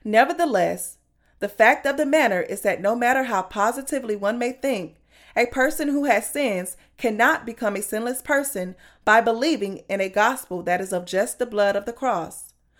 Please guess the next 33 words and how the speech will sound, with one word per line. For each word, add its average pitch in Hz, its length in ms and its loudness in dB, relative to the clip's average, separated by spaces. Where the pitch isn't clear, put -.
which 247 240 2
is 247 180 -8
only 302 300 2
half 240 400 2
of 202 80 0
the 208 80 -4
gospel 208 500 -2
at 190 160 -4
best. - 400 -2
People's 370 360 0
sins 196 320 0
can 220 220 -4
only 269 220 2
be 320 100 0
cleansed 214 400 -2
by 190 120 4
believing 202 500 -2
in 185 100 -6
the 185 80 -6
gospel 208 480 0
of 196 100 -2
the 185 80 -4
water 185 260 -2
and 233 120 -4
the 254 40 -6
Spirit. 208 600 -6
People 320 320 -2
today 247 460 2
have 208 200 0
believed 220 380 -2
in 202 140 -6
Jesus 247 360 -8
Christ 202 540 -2